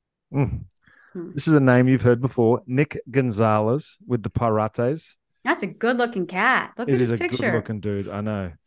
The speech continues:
Speaker 1: Hit seventy-one games in Double A, hit two sixty-three with seven home runs and thirty-three R B Is and an eight twelve O P S. But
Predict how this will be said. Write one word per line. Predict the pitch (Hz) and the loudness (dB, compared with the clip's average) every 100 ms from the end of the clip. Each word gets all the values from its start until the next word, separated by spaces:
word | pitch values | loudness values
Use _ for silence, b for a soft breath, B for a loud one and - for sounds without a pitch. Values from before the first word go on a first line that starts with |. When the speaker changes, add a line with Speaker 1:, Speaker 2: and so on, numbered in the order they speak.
| _ _ _ _ _ | _ _ _ _ _
Speaker 1:
Hit | - 139 - _ | -2 -2 -4 _
seventy-one | - 175 196 180 | 0 4 6 6
games | 156 151 139 | 4 4 2
in | 131 | 4
Double | 131 127 127 | 4 6 6
A, | 123 | 4
hit | 127 - | 2 -2
two | 156 | -4
sixty-three | 160 156 147 135 131 127 | -4 -6 -6 -4 0 0
with | 117 | 0
seven | - 135 139 | 0 -2 0
home | 131 123 | -2 -2
runs | 117 113 | -4 -4
and | 107 104 | -6 -6
thirty-three | 120 110 113 107 | -6 -6 -4 -2
R | 104 | -2
B | 104 | -2
Is | 95 98 95 | -2 -2 -4
and | 104 | -10
an | 98 _ | -12 _
eight | 120 127 | -2 -2
twelve | - - 110 104 98 - _ _ _ _ | -6 -2 2 2 -2 -6 _ _ _ _
O | - 104 | -6 -2
P | - 98 | -2 -2
S. | - - - - | -4 -10 -4 2
But | 107 - | 2 0